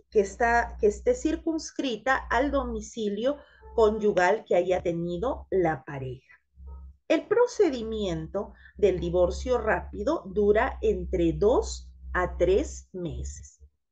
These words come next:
La primera etapa de este divorcio rápido está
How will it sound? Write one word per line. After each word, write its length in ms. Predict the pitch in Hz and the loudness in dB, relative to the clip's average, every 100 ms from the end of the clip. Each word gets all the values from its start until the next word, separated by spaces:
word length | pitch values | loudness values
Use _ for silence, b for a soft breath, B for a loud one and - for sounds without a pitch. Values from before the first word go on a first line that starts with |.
| _ _ _ _ - | _ _ _ _ -6
La 240 | 285 302 | -4 -2
primera 420 | 349 370 466 427 339 | -2 -2 -2 0 0
etapa 720 | - 233 202 - 214 - _ | 0 -2 -2 -2 -4 -4 _
de 220 | 170 180 | 0 2
este 320 | 185 - 233 | 2 0 -4
divorcio 640 | 180 175 180 175 - 233 208 | -2 -2 0 0 -4 -4 -2
rápido 720 | 185 180 - 170 220 403 - _ _ b b b b | 0 -4 -4 -2 0 0 -4 _ _ b b b b
está 800 | 208 214 - 247 240 220 - - | 0 0 0 2 2 0 -4 -10